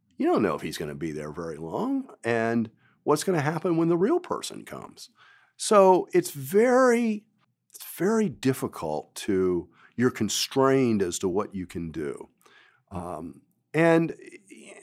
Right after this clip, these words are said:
it, it very quickly became clear to me that I really had two roles. One, uh,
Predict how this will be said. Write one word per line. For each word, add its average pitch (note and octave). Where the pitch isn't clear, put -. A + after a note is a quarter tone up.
it, E3
it D#3
very F#3+
quickly F3
became A#2
clear C3
to A2+
me F2
that F2
I D#3
really E3
had G2
two B2+
roles. -
One, B2+
uh, F2+